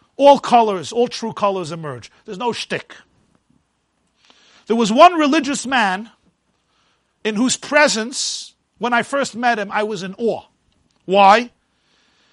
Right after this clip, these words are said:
He managed to smuggle in a siddur, a Jewish prayer book, into the camp.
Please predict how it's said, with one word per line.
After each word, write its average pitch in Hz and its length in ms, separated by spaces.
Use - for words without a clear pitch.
He 233 140
managed 302 480
to 254 80
smuggle 285 720
in 285 140
a 254 40
siddur, 254 520
a 240 80
Jewish 330 440
prayer 302 380
book, 254 260
into 285 200
the 254 100
camp. 269 480